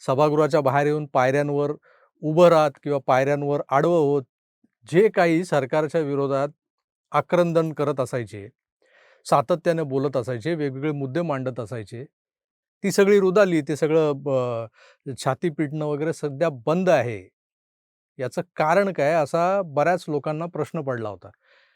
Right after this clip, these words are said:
तर झालंय काय की ही जी मंडळी आहेत ना, पवार कंपनी, ही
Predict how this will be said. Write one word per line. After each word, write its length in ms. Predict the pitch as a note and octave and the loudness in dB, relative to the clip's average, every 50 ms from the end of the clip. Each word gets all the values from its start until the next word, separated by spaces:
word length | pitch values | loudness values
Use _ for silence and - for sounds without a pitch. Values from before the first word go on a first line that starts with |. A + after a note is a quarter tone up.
| _ _ _ _ - | _ _ _ _ -6
तर 80 | D#3+ | -6
झालंय 440 | E3 C3+ A2 B2+ C3+ C#3+ F3+ G3+ G3+ | -6 -2 0 2 2 4 4 4 2
काय 200 | E3+ D#3+ D#3 F3 | 2 2 0 0
की 400 | E3+ - G3+ G#3 G#3+ A3+ A3 - _ _ _ _ | -2 -4 -6 -6 -6 -6 -10 -12 _ _ _ _
ही 220 | _ - E3+ F#3 F3+ | _ -4 -2 0 0
जी 80 | G3+ | 0
मंडळी 380 | G#3 G3 F#3 F3+ F#3 F#3+ F#3 F3+ | 0 0 0 0 0 2 2 2
आहेत 160 | E3 C#3 A#2+ | 2 0 -2
ना, 80 | B2+ B2+ | -4 -8
पवार 360 | A#2+ - C3 B2+ C3+ C#3 C3+ | -4 -2 0 2 2 0 -2
कंपनी, 400 | A#2 C3 A#2+ A2 G#2+ G#2 F#2 F#2+ _ _ _ _ _ _ _ _ _ _ _ _ _ _ - | -4 -8 -10 -10 -12 -16 -18 -20 _ _ _ _ _ _ _ _ _ _ _ _ _ _ -12
ही 60 | E3 | -12